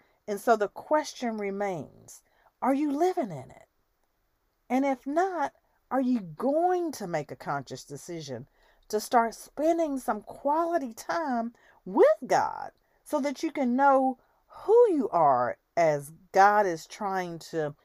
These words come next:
just shape and mold you into His image? Hopefully and prayerfully,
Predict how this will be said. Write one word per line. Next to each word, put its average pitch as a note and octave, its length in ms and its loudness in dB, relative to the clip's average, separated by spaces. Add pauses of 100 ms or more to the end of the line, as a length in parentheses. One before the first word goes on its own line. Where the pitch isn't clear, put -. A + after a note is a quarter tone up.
just B3 220 -2
shape C#4 460 -6
and E3+ 240 -8
mold A#3 420 4
you F3 240 -16
into C4+ 380 -6
His D3+ 280 -10
image? - 500 -20 (800)
Hopefully C#4+ 680 6 (100)
and A3 300 0
prayerfully, - 720 -8